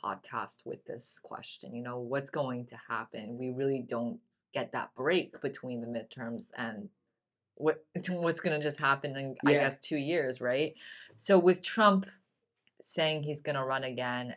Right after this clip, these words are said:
Speaker 1: and this increasing polarization, but also people kind of realizing that Trumpism may not always work in their favor, but also at the same time, Trumpism does. It's finding the right moderate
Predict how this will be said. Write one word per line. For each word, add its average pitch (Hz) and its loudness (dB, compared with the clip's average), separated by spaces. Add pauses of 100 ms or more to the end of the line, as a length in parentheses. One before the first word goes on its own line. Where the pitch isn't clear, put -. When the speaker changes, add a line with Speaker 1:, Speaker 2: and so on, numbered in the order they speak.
Speaker 1:
and 127 -2 (400)
this 139 -6
increasing 139 -10
polarization, 139 -4
but 139 -2
also 143 4
people 143 -6
kind 143 -8
of 131 -8
realizing 185 2
that 139 -2
Trumpism 135 -8 (540)
may 147 2
not 170 8
always 127 0
work 123 -4
in 127 -8
their 120 -4
favor, 123 -4
but 135 -4
also 196 6
at 143 4
the 143 -2
same 127 -8
time, 127 -6 (280)
Trumpism 156 0
does. 139 8
It's - 2
finding 147 2
the 139 2
right 135 2
moderate 131 0